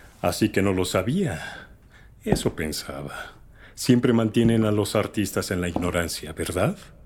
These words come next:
Es una satisfacción a la que los seguidores de Apolo no renunciarían nunca.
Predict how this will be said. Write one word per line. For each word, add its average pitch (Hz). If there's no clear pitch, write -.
Es 110
una 107
satisfacción -
a 160
la 95
que -
los 87
seguidores 95
de 92
Apolo 107
no 92
renunciarían 90
nunca. 113